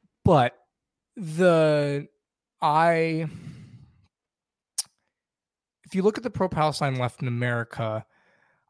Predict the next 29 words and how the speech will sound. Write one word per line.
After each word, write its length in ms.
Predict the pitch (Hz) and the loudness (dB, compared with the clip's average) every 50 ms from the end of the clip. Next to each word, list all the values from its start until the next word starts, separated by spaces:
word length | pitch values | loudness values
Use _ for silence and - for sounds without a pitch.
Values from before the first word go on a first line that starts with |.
| _ _ 143 | _ _ 4
optically, 800 | 139 160 - - - 220 - 233 233 240 240 240 262 262 214 - _ _ _ _ _ _ _ _ _ _ _ _ _ _ _ - | 4 4 4 2 -2 -4 -2 -2 -2 -2 -2 -2 -2 -4 -8 -10 _ _ _ _ _ _ _ _ _ _ _ _ _ _ _ 4
I 200 | 165 175 202 220 | 6 6 6 6
don't 360 | 175 180 185 175 180 175 - - | 4 4 4 4 2 0 -4 -12
think 600 | - - 175 151 139 139 131 - - - - - _ _ | -6 0 0 2 2 0 -2 -6 -10 -12 -12 -14 _ _
any 220 | 175 156 165 175 165 | 4 6 6 6 6
libertarian 1040 | 147 151 143 143 139 - - - 143 135 131 131 127 123 120 120 117 117 117 113 - _ _ _ _ _ _ | 6 4 4 2 0 -2 -2 -2 -2 -2 0 0 -2 -2 -2 -4 -4 -6 -8 -10 -14 _ _ _ _ _ _
should 260 | - - 147 143 135 | -2 0 0 0 0
try 320 | - - 165 147 147 156 151 | 0 2 4 6 6 4 4
to 200 | - - 139 135 | 0 -2 -2 -2
attach 500 | 131 - - - 139 139 131 - - 185 | -2 -4 -2 0 0 0 0 -2 -8 -10
itself 440 | - - - - 131 127 123 - - | -10 -8 -6 -4 -4 -4 -4 -6 -10
to 100 | - 135 | -14 -8
that 300 | 123 123 117 120 123 - | -6 -4 -4 -4 -6 -6
movement. 500 | 165 131 120 117 113 117 110 113 120 110 _ _ _ - - - - _ _ - | -6 -4 -4 -4 -4 -6 -8 -8 -10 -12 _ _ _ -20 -20 -20 -20 _ _ -2
And 140 | 160 151 147 | 0 2 2
the 60 | 139 | 2
reason 420 | 143 165 185 196 180 190 180 156 | 2 2 2 2 2 2 2 2
why 280 | 147 143 135 131 127 127 | 4 4 4 4 2 0
is 220 | 139 - 143 120 - | -2 -4 -6 -6 -6
because 420 | - 147 - - 147 151 135 123 | -6 -6 -4 -2 0 0 0 -2
they're 120 | - 131 | -4 -8
fucking 640 | 117 - - - - - 156 143 - - 160 139 123 | -8 -10 -16 -8 -2 -2 -2 0 0 -4 -4 -4 -4
retarded. 720 | 117 117 - _ - - - 117 107 110 110 110 113 123 - _ _ _ _ _ _ _ _ _ _ _ _ _ _ _ 175 | -6 -10 -10 _ -10 -6 -6 -6 -6 -8 -10 -14 -18 -20 -20 _ _ _ _ _ _ _ _ _ _ _ _ _ _ _ 2
They're 120 | 180 180 | 2 2
doing 360 | 156 208 220 233 233 240 226 | 4 6 8 8 8 6 4
thi-, 280 | - - - 214 190 - | 0 0 -2 -2 -2 0
you 160 | 233 196 180 | 0 2 4
know, 200 | 160 139 127 123 | 4 4 2 2
like, 320 | 139 - 156 151 151 147 | 2 4 4 4 4 2